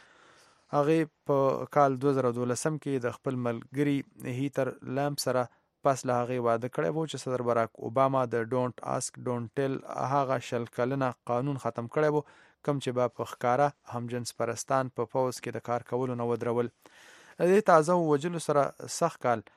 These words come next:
په افغانستان کې د امریکایي وژل شوو عسکرو شمیره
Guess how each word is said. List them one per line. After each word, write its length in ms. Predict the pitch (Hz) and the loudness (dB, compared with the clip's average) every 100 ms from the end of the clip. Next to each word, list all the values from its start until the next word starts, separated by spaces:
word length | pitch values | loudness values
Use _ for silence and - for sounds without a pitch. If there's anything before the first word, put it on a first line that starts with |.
| _ _ | _ _
په 120 | 127 120 | 0 0
افغانستان 600 | 117 117 117 - 143 143 | 0 -2 -4 -2 -2 -2
کې 260 | 147 139 120 | -6 -6 -4
د 140 | 117 120 | -4 -4
امریکایي 520 | 117 120 127 131 147 - _ _ 127 | -6 -4 0 0 -2 -8 _ _ -8
وژل 360 | 120 120 117 - | -6 -4 -4 -2
شوو 300 | - 156 147 - 117 | 0 2 2 0 -6
عسکرو 420 | - - 135 123 | -4 -2 -2 -4
شمیره 320 | - 120 123 | -6 -2 0